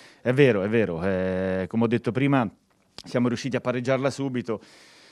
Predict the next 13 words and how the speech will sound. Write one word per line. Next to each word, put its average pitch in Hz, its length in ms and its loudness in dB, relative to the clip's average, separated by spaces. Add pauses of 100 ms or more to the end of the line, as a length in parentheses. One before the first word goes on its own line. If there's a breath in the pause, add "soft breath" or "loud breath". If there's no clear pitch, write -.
(300 loud breath)
e 120 120 -6
quindi 113 960 -2
si - 100 -10
era 110 140 -4
messa 113 220 -6
sulla 107 200 -6
strada 104 240 -6
giusta, 90 920 -8
eh, 87 60 -10
dovevamo 104 380 -4
essere 104 240 -6
più, 101 320 -8
più, 90 580 -8